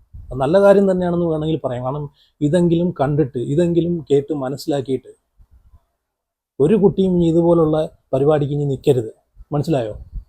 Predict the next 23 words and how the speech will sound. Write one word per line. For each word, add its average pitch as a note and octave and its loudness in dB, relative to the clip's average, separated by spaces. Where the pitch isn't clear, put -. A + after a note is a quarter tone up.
അപ്പോൾ D3 -2
എന്തായാലും F3 4
ഇത് F3 6
ഇപ്പോഴെങ്കിലും F#3+ 4
ഇവർ F#3 4
തുറന്ന്, G#3 4
തുറന്ന് F#3+ 6
പറഞ്ഞതിന് D3 -2
അതിൽ C#3+ 2
നമുക്ക് C#3 -4
നല്ല C#3 -2
അതിയായ C#3 2
സന്തോ-, C#3 -6
എനിക്ക് F3+ 0
അതിയായ D#3+ 4
സന്തോഷമുണ്ട്. C3 -6
കാരണം B2 -8
ഇപ്പോഴെങ്കിലും F#3 -2
തുറന്ന് D#3+ -4
ഇവരെ E3 0
സത്യം - -2
പറഞ്ഞാലും F3+ 0
കുറ്റപ്പെടുത്തുന്നുണ്ടെങ്കിലും, D#3 -2